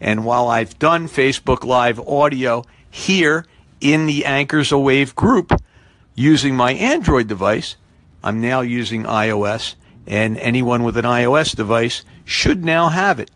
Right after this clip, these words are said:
unlo-, unless it just rolled out to me exclusively today, but I don't believe so. I think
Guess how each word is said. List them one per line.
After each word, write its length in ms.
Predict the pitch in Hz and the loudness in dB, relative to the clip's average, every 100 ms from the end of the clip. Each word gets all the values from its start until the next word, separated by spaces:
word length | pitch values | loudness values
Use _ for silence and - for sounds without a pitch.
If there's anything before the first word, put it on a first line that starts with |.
| _ - | _ -2
unlo-, 420 | 151 214 - - | 2 2 2 0
unless 560 | 190 285 381 381 214 - | 0 0 2 2 0 -2
it 120 | 220 | -6
just 200 | - 208 | -2 -2
rolled 400 | - 190 180 165 | 0 2 2 2
out 240 | 151 143 - | 2 0 -2
to 100 | 135 | -2
me 320 | 131 127 127 - - - - | -2 -2 -6 -16 -20 -10 -2
exclusively 840 | 123 - 147 151 143 139 127 127 | -2 0 4 4 4 0 2 2
today, 500 | 117 123 120 120 117 - - - - | 2 2 4 2 -2 -10 -20 -10 -2
but 140 | 143 | 2
I 100 | 147 | 2
don't 200 | 135 113 | 2 0
believe 340 | 110 117 107 | -4 -4 -4
so. 180 | - 113 | -2 0
I 140 | 110 110 | 0 0
think 340 | 123 113 | -2 -4